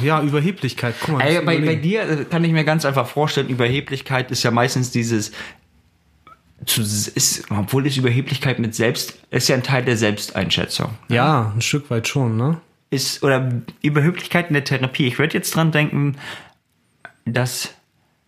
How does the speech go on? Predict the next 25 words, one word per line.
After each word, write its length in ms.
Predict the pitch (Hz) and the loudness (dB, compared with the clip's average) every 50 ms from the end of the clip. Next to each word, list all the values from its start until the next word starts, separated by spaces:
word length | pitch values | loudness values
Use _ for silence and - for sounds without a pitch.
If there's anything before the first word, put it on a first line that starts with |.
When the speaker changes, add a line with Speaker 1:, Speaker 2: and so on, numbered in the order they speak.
| _ _ _ _ _ _ _ _ | _ _ _ _ _ _ _ _
Speaker 2:
einerseits 520 | - - 127 143 180 196 190 196 190 190 - | -2 0 2 2 4 4 4 2 0 0 0
denke 140 | 165 156 147 | 0 0 0
ich 80 | 143 147 | 0 0
an 60 | 131 131 | 0 0
den 80 | 127 | 0
Klienten, 460 | - - - 131 147 196 226 240 240 - - | -2 -2 -2 0 0 0 0 -2 -4 -4 -2
ne? 160 | 160 160 180 107 | -2 0 0 0
Speaker 1:
Ja, 100 | 98 95 | 0 2
Speaker 2:
Burnout, 500 | 107 117 151 160 156 170 196 202 - - | 4 4 4 4 4 4 2 0 -2 -2
ne? 140 | 170 185 180 | 0 0 2
Speaker 1:
voll. 120 | - 107 107 | 2 2 2
Speaker 2:
Überheblich, 440 | 131 123 127 151 165 160 170 131 113 | 2 2 2 2 2 2 0 0 0
ich 120 | 113 - | 0 0
hab 80 | 135 131 | 0 0
mir 80 | 131 | -2
zu 100 | - - | -2 0
viel 100 | 127 127 | -2 0
Speaker 1:
Ja. 40 | 117 | 0
Speaker 2:
zugetraut. 360 | - - 165 160 - 165 160 - - - - - - | 0 -2 -2 0 0 -2 -2 -2 -4 -8 -8 -4 -4
Ich 160 | 143 131 160 | -2 0 0
möchte 200 | 165 196 - 180 | -2 0 0 0
aber 160 | 143 - - | -2 0 0
andersrum 400 | 156 175 151 120 - - 101 90 | 2 0 0 0 0 0 0 0
gehen. 160 | 87 87 104 - - | 0 0 -2 -4 -2
Speaker 1:
Ja. 160 | 135 131 127 | 0 0 0